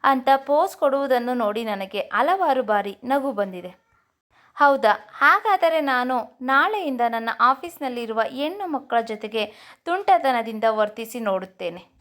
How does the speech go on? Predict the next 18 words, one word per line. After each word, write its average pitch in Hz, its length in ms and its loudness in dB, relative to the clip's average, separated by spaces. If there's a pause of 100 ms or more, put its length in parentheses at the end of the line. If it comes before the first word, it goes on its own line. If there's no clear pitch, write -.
(240)
ನಿಮ್ಮ 320 320 2
ಮಾತು 277 520 0
ನಿಜವಾದಲ್ಲಿ 262 840 0
ಅವರು 311 440 0
ಸಹ 254 300 2
ನನ್ನನ್ನು 220 580 -4
ಇಷ್ಟಪಡುವವರು 185 1040 -4 (160)
ಎಂದಾಗ 302 560 2 (200)
ಈ 370 160 -6
ಮಾತಿನಿಂದ 254 600 -2 (180)
ಸುಮಾಳಿಗೆ 330 540 -4
ಸ್ವಲ್ಪ 233 320 -4 (180)
ಕಿರಿಕಿರಿ 277 500 -8
ಅನಿಸಿತು. 202 440 -8 (400)
ಆಕ್ಷೇಪಣೆ 320 600 0
ಮಾಡುವ 233 360 0
ಧ್ವನಿಯಲ್ಲಿ, 208 880 -6 (240)
"ನಿಮ್ಮ 370 320 0